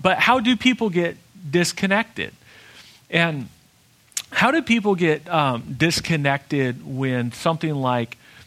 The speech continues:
uh, Hurricane Sandy happens? Like, how is it possible for people to stay disconnected? Uh, it hit me as I was thinking through even that thought as I was here last week,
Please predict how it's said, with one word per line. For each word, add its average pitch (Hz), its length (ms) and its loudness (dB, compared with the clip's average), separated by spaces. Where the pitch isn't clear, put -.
uh, 127 160 0
Hurricane 147 460 0
Sandy 135 500 -2
happens? 98 560 -8
Like, 117 140 -4
how 202 200 2
is 240 80 0
it - 120 -2
possible 120 800 0
for 143 180 -4
people 120 520 -6
to 147 100 -2
stay 123 340 0
disconnected? 117 960 -6
Uh, 139 280 2
it 180 200 0
hit 214 220 2
me 175 440 -2
as 151 180 0
I 151 80 4
was 139 260 0
thinking 180 360 0
through 160 360 0
even 156 300 -2
that 139 420 2
thought 131 420 4
as 127 180 -4
I 131 60 2
was 120 200 -2
here 151 180 -2
last 135 440 2
week, 104 380 -6